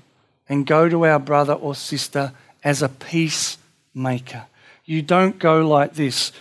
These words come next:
"Joel, you know the other day when you said that to me, mate, you made me feel so sick in the guts. You know, what sort of a person are you that you would talk to? You know, where are you gonna get if you do that?" Nowhere.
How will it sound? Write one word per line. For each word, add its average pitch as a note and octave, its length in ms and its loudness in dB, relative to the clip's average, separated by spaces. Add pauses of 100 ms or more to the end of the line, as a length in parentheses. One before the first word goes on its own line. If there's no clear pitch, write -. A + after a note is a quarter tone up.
(140)
"Joel, A3 300 6
you A#3+ 100 8
know A#3 160 8
the A3 100 6
other G#3 140 4
day G#3 180 6
when G3+ 160 4
you F#3+ 80 6
said G3 240 4
that G3 180 4
to F#3+ 80 2
me, G#3+ 300 4 (300)
mate, G#3 200 2
you A3+ 140 8
made G3+ 220 8
me F3+ 180 6
feel E3+ 300 2
so G#3 420 4
sick - 460 0
in F#3+ 80 2
the F3 80 4
guts. F3+ 500 0 (420)
You G3 100 2
know, B3 200 6
what E4+ 140 6
sort G4+ 200 8
of F#4 100 6
a - 20 -12
person D#4 360 6
are D4+ 200 8
you C#4+ 160 8
that G#3 100 6
you G#3+ 80 4
would A#3 120 4
talk C#4+ 260 4
to? A3+ 160 0 (320)
You G#3+ 140 2
know, G3+ 180 4
where C4+ 160 4
are - 20 6
you C4+ 80 6
gonna B3 160 4
get A3+ 240 2
if G#3 160 -4
you G#3+ 60 -2
do G#3 160 2
that?" G#3+ 340 0 (840)
Nowhere. D#3+ 540 -2